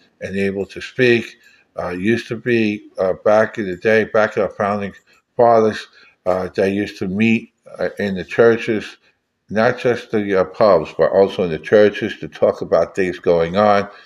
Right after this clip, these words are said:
Uh, and we need to continue to do that today. It's a great meeting place.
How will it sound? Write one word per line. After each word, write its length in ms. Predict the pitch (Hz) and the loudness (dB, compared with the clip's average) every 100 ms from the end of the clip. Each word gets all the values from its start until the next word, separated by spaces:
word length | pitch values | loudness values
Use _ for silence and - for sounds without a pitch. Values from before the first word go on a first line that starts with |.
| - - _ | -20 -20 _
Uh, 280 | - 67 78 - | -8 -6 -6 -8
and 340 | 90 87 85 80 _ 101 | -4 -4 -4 -10 _ -14
we 160 | 95 98 | -6 -2
need 220 | 101 95 | -2 -4
to 80 | 90 | -8
continue 500 | - 76 - 98 90 | -14 -16 -8 -6 -6
to 160 | - - | -10 -6
do 160 | 101 | 0
that 240 | 95 80 - | 2 0 -2
today. 560 | 90 90 101 98 95 _ - | -6 0 2 2 -2 _ -14
It's 220 | 85 87 | -10 -8
a 60 | |
great 360 | 78 98 95 85 | -6 -2 -2 -2
meeting 340 | 87 104 98 | -4 -2 -4
place. 460 | - 92 87 80 | -2 -2 -2 -6